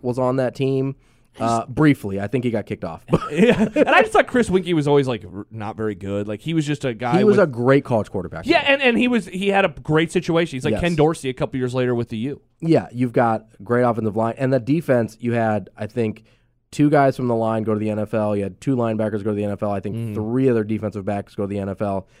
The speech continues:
Speaker 1: I mean, it was loaded on both sides if those two teams played.
Speaker 2: Yeah.
Speaker 1: Would have been one of the most compelling championship games I think we ever would have seen.
Speaker 2: Yeah.
Speaker 1: Um, but I,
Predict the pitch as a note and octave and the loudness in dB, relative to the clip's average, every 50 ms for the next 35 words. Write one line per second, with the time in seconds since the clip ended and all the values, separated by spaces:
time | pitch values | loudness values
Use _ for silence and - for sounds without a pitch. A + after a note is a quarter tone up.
0 | _ _ _ A2+ A2 A2+ A2 G#2+ G#2 G2+ - - B2 A#2+ A#2 A#2+ G2+ G#2+ G#2+ A#2 | _ _ _ -4 -2 -2 0 -2 -2 -4 -6 -6 -4 -2 -2 -2 -4 -4 -2 2
1 | B2+ B2+ B2+ C3 C3 B2+ A#2 A2+ A2+ A2 G#2+ F#2+ F#2 - A2+ G#2+ A2 G#2+ - - | 4 6 6 6 6 4 2 2 0 -2 -4 -4 -2 -2 0 0 0 -2 -4 -8
2 | G#2 F#2+ G2 G2+ G#2+ G#2+ G#2 G#2+ F2 - G#2 G#2 G2+ - - G2+ - G#2+ F#2+ F2+ | -8 -8 -6 -4 -4 -4 -4 -6 -6 -4 -4 -4 -4 -6 -10 -10 -8 -8 -10 -10
3 | - _ G#2 G2+ G2+ G#2 A2 A2 - A#2+ A#2+ A2+ G2+ F#2+ F#2+ A2+ A#2+ B2 A#2 - | -10 _ -8 -6 -4 -4 -4 -4 -4 -2 -2 -2 -2 -4 -4 -2 -2 -2 -2 0
4 | A#2+ A#2 A#2 A2+ A#2+ B2 A#2+ A2 A2 G#2+ G#2+ G#2+ G#2+ - - G#2 F#2+ - - A2 | -2 -2 0 0 0 0 0 0 0 0 0 0 0 -2 -6 -8 -6 -6 -6 -4
5 | G#2+ G#2+ G2+ G2 - A2 G#2 F#2 G2 E2+ G2 F2 F#2+ F#2 F#2 F2 F#2 F2+ G2+ G2 | -2 -2 -4 -4 -4 -4 -6 -6 -6 -8 -8 -8 -8 -8 -8 -6 -6 -6 -6 -6
6 | F2+ F#2 F#2 F#2 F2+ F2+ - F2+ F2 F2 E2+ - - F#2 - - - - A#2+ G2 | -6 -6 -6 -6 -6 -6 -8 -8 -8 -10 -12 -12 -12 -14 -14 -14 -14 -12 -12 -12
7 | - - - _ _ _ _ - G2 G2+ G2 G2 G2 G2+ A#2 B2+ B2+ B2+ B2+ | -12 -14 -18 _ _ _ _ -10 -6 -6 -4 -4 -2 2 4 6 6 6 4